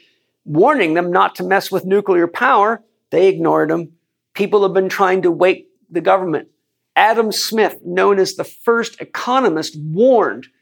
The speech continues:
"We must keep business and politics separate." He said anytime he went to a meeting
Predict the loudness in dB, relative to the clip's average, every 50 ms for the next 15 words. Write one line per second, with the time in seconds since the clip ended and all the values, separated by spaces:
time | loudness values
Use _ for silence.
0 | _ _ _ _ _ _ _ _ 0 0 2 0 0 0 0 2 0 0 -2 -8
1 | -10 -12 -10 -8 -6 -6 -6 -8 _ _ _ _ _ _ _ _ _ -20 -20 -18
2 | -2 0 2 2 2 2 0 0 0 -2 -2 -4 -8 -12 -16 _ _ _ _ _
3 | _ _ -2 -2 0 -2 -4 -4 0 2 4 4 4 2 0 -2 -6 -12 -10 -10
4 | -2 0 0 0 0 -2 -6 -8 -8 _ _ _ _ _ _ _ _ _ _ -8
5 | -8 -6 -2 0 0 0 0 -2 -2 -2 0 0 0 0 -2 -2 -4 -2 -2 0
6 | -2 -2 -4 -6 -6 -6 -4 -2 0 0 0 0 -2 -6 -8 -4 -2 -2 -2 -2
7 | -4 -4 -2 -2 0 0 0 0 -2 -2 -4 -6